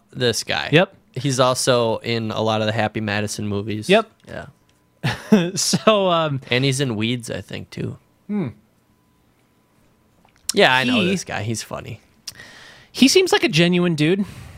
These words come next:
Speaker 2: Uh, but he has this, um, YouTube series called Hiking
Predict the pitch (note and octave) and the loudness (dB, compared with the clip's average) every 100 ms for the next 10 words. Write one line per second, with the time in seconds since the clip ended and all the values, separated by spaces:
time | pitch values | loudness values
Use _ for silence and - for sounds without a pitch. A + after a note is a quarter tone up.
0 | - E3 D#3+ D#3+ D3+ F3 - B3+ C#4 B3 | -8 0 2 2 0 -2 0 0 2 2
1 | G#3+ F#3+ - F3 C#3+ B2+ A2+ G#2 _ _ | 2 2 2 2 2 0 -2 -6 _ _
2 | _ _ _ _ _ - C#3 D3 F3+ F#3 | _ _ _ _ _ -8 -4 2 2 4
3 | F#3 E3+ C#3 - C#3 C#3 C3 - C3+ A#2+ | 2 2 2 2 4 2 -2 0 0 2
4 | - C#3+ E3 D#3+ E3 | 2 2 4 2 2